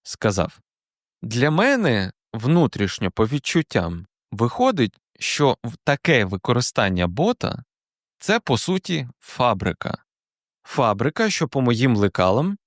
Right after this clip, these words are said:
тобто всі дані мої, і моїми ресурсами, може створити все, що завгодно, але результат, що виходить з власного конвеєра,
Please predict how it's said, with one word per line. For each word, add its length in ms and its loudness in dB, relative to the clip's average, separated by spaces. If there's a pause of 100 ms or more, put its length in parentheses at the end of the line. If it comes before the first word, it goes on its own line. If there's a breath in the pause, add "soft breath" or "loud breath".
тобто 240 -2
всі 440 0
дані 400 0
мої, 420 -2 (540)
і 100 4
моїми 380 4
ресурсами, 720 -2 (500)
може 400 2
створити 520 0
все, 320 2
що 200 2
завгодно, 720 0 (720)
але 680 2 (420)
результат, 760 2
що 200 0
виходить 480 0
з 60 -8
власного 540 -2
конвеєра, 640 2